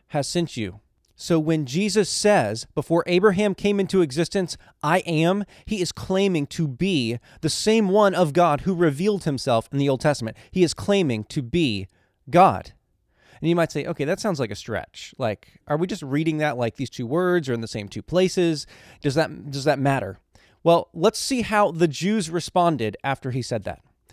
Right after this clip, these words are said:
Okay, and here's what actually happens. Th-, it, verse fifty-nine says, "Then they picked up stones to throw at him,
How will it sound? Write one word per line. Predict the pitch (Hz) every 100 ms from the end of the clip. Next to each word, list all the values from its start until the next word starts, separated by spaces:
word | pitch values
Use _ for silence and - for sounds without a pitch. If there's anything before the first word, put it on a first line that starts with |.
| _ - _
Okay, | - 156
and | 165 147
here's | 208 262 185
what | 180 -
actually | 160 - - 143 123
happens. | - 147 117 95 - - _
Th-, | 147 -
it, | 175 160
verse | - 147 185
fifty-nine | - - 180 160 160
says, | - 110 - - -
"Then | 156 226
they | 233
picked | 226 269
up | 285 -
stones | - 226 226 -
to | 220
throw | - 226 233
at |
him, | 131 113 101